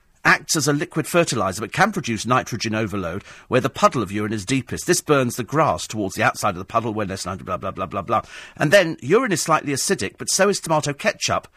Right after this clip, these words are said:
so it does not neutralise the urine, as some people believe. Instead, the salt content of tomato ketchup, juice or sauce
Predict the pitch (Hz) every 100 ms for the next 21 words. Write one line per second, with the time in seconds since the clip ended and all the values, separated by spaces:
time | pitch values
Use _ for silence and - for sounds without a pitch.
0 | - - _ 151 135 147 180 - 120 170
1 | - 127 90 95 110 107 90 98 - 117
2 | 113 104 101 131 107 120 - 196 165 -
3 | - 254 - - - _ _ - 151 107
4 | 107 90 101 117 123 107 104 - - -
5 | 98 - 101 165 165 - 110 - 160 147
6 | -